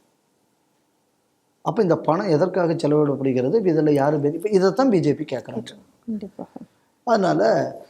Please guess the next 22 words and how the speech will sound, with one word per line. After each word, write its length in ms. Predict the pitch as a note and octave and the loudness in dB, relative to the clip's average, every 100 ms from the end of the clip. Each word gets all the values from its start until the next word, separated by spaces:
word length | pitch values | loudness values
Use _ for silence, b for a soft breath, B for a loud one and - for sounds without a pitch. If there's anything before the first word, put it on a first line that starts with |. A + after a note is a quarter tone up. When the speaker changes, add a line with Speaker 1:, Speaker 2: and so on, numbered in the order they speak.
| B _ | B _
Speaker 1:
குரேஷி 600 | - D#3 A3+ D4+ - C#4+ | 2 8 8 8 4 4
இதுக்கு 320 | A3+ G#3 F#3+ | 4 4 2
பதில் 280 | D#3 D#3 G#3 - | 2 2 2 2
சொன்னதையும், 440 | F3 E3 C#3+ C3 - - _ _ _ _ _ _ _ _ _ | 2 2 2 0 -2 -14 _ _ _ _ _ _ _ _ _
இப்ப 340 | - E3+ F3+ E3+ | 2 2 4 2
வந்து 260 | E3+ F3 | 2 0
சாம் 280 | D#3+ F3 E3 | 0 -2 0
பிட்ரோடாவோட 600 | D#3 D#3 D3 D3 C#3 C#3 | -4 0 2 2 0 -2
இந்த 180 | C3+ C3+ | 0 -2
ஸ்டேட்மெண்ட், 600 | - D3 C#3 - B2 A#2+ - | 0 -2 -2 -4 -8 -8 -6
இதெல்லாம் 480 | C#3+ B2 A#2+ D3+ D3 | -2 0 0 -2 -2
பார்க்கும்போது 760 | B2 B2 - B2 G#2+ G#2+ A#2+ - _ _ _ _ _ _ | -4 -6 -4 -4 -4 -6 -10 -10 _ _ _ _ _ _
நம்ம 540 | - A#2+ B2 D3 D3 C3 | -6 -4 -2 0 0 -2
நாட்டுல 880 | A#2+ A#2+ D#3+ F3+ - - A2+ C#3 A3 - _ _ - | -2 0 0 0 -6 -8 -4 -4 -6 -12 _ _ -6
ஒரு 240 | C#3 C#3+ | -4 -2
பெரிய 520 | C#3+ C3+ D#3 F3+ G#3 - - | -2 -4 -2 -2 -4 -4 -8
தலையீடு 720 | C#3+ C#3+ E3+ E3 C#3 B2+ E3+ - | -2 2 2 2 0 -2 -6 -6
அமெரிக்கா 540 | B2+ D3+ D3 B2 F3 | -2 0 2 0 -2
இந்த 320 | G#3 C#3 C3 | -2 0 0
நாட்டை 500 | A#2+ A#2+ E3 E3 F#3 | -2 -2 -4 -2 0
நிலைகுலைய 640 | C3+ C3+ G#3 F3+ D#3+ C#3+ | 2 2 2 2 0 -2
செய்வதற்கு 520 | - B2+ B2 B2 - | -2 -2 0 -4 -8